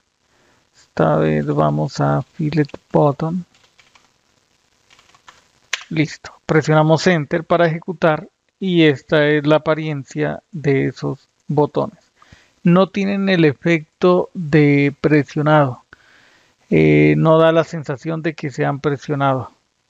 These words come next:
Solamente aparece el, el cursor de mouse que indica que podemos interactuar con ese elemento.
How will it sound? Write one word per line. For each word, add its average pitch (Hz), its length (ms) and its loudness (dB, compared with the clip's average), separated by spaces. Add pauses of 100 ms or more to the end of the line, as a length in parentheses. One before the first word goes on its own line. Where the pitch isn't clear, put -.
Solamente 156 400 0
aparece 151 420 -2
el, 151 100 -6 (180)
el 139 800 0 (680)
cursor 160 520 0
de 180 120 0
mouse 180 400 0
que - 140 -12
indica 160 680 -4 (220)
que 160 180 -2
podemos 151 440 -4
interactuar 156 840 0
con 151 220 -4
ese 135 460 -6 (260)
elemento. 135 680 -2